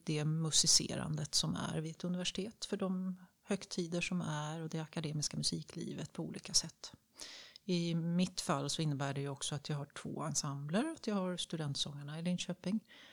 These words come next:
som min ena och Östgöta Kammarkör som min andra ensemble. Sen har vi ju två ensembler till och jag har en biträdande direktör musices också,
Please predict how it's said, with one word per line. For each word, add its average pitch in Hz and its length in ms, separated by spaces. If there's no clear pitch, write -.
som 165 220
min 160 160
ena 139 340
och - 260
Östgöta - 580
Kammarkör - 480
som 147 280
min 151 180
andra 151 280
ensemble. 160 440
Sen 254 260
har 180 320
vi 285 100
ju 302 240
två 196 200
ensembler 143 500
till 370 360
och 269 80
jag 160 60
har 143 120
en 139 140
biträdande 269 880
direktör 226 360
musices - 560
också, - 220